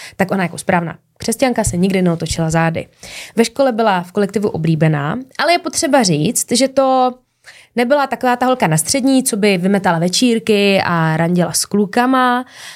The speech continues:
a samozřejmě velkou roli v tom hrála ta ví-, hrála ta víra, ale ona si žila ten svůj život v té komunitě a byla takhle šťastná,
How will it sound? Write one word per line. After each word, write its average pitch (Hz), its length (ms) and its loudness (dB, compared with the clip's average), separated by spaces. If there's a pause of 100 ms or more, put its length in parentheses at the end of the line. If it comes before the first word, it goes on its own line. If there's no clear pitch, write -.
(240)
a 214 480 0 (800)
samozřejmě 226 680 2
velkou 202 340 0
roli 190 180 2
v 185 40 -10
tom 202 140 -2
hrála 180 320 2
ta 196 120 0
ví-, 156 380 -4
hrála 165 420 2
ta 190 120 0
víra, 160 460 2 (760)
ale 185 440 2 (1080)
ona 269 180 0
si 262 160 -2
žila 208 220 2
ten 202 180 -2
svůj 208 240 0
život 196 280 -2
v - 40 -18
té 208 160 0
komunitě 196 760 0
a - 60 -6
byla 180 200 2
takhle 190 260 0
šťastná, 175 520 0